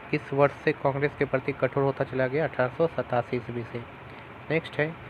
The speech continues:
कि किसने कहा था कि कांग्रेस केवल सूक्ष्मदर्शी अल्पसंख्यक का प्रतिनिधित्व करता है? तो ये किसने कहा था? Lord डफरिन ने। लॉर्ड डफरिन का ये कथन है कि कांग्रेस केवल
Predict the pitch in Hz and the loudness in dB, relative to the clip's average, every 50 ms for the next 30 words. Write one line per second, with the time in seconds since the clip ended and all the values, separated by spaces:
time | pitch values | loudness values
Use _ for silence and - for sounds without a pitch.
0 | - - - - 139 135 - - 139 - - 170 175 185 185 - - 139 135 131 | -16 -10 -6 -6 -6 -4 -4 -6 -6 -4 -2 0 2 2 4 4 4 4 6 4
1 | 123 - - 131 131 147 156 - - - - - - - - - - - - 135 | 2 2 2 2 2 2 0 -6 -12 -16 -16 -16 -16 -16 -16 -16 -10 -6 -6 -6
2 | - - - - 139 135 131 139 135 151 160 - - - - 139 135 139 151 147 | -6 0 4 6 6 6 6 4 0 0 0 -2 -2 -2 0 2 2 4 2 0
3 | 143 - - - 160 151 - - 156 147 131 131 131 127 - - - 160 156 - | 0 -2 -2 -2 -2 0 0 -2 -2 0 2 4 2 2 2 -2 -2 -2 0 2
4 | - 151 139 135 - - - - 139 135 139 139 - - 165 165 165 - - - | 2 2 2 2 -2 -6 -2 -2 0 0 -2 -4 0 2 2 2 0 -2 -10 0
5 | - 151 147 147 - - 131 131 - - 131 131 127 - - 147 - - - - | 4 4 4 6 4 2 0 0 0 -2 -2 -2 -2 -2 -2 -4 -4 -6 -4 0
6 | - 123 120 - - 123 120 123 117 117 120 - - - - - - - - - | 0 0 2 2 0 0 0 0 0 -4 -6 -10 -14 -14 -14 -14 -14 -14 -14 -8
7 | - - 135 123 131 131 - - - - 151 143 - 147 139 - - 175 165 135 | -2 0 0 2 0 0 -2 -2 -2 -2 -4 -2 0 0 0 2 2 0 2 2
8 | 127 127 131 139 143 139 131 127 127 120 - - 131 127 120 120 113 113 113 - | 4 6 6 6 6 4 4 4 4 2 2 2 0 2 2 0 -4 -6 -6 -8
9 | - - - - - - - - - - 123 123 139 147 156 147 139 131 - - | -12 -16 -16 -16 -16 -16 -16 -12 -6 -2 2 6 6 6 6 6 6 4 4 4
10 | 147 147 151 143 139 135 131 131 - - 123 113 - 139 143 139 131 127 143 151 | 0 0 2 2 4 4 4 4 2 0 0 0 2 0 0 2 0 -2 -2 -6
11 | - - - - - - - - 135 127 131 135 143 147 - - - 131 131 135 | -10 -14 -10 -8 -8 -6 0 2 2 2 2 0 -2 -4 -2 -2 2 4 4 4
12 | 135 | 4